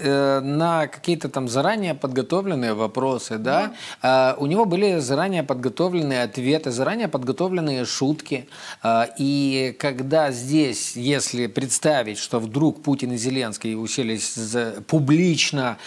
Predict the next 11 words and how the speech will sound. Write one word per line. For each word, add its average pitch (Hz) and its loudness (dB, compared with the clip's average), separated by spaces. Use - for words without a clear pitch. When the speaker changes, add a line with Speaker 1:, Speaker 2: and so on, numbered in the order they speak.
Speaker 1:
а, 123 2
за 120 0
стол 131 0
переговоров 127 0
и 117 -2
за 113 -2
этим 123 -2
наблюдают 120 0
там 107 -6
миллионы 123 0
зрителей, 139 -2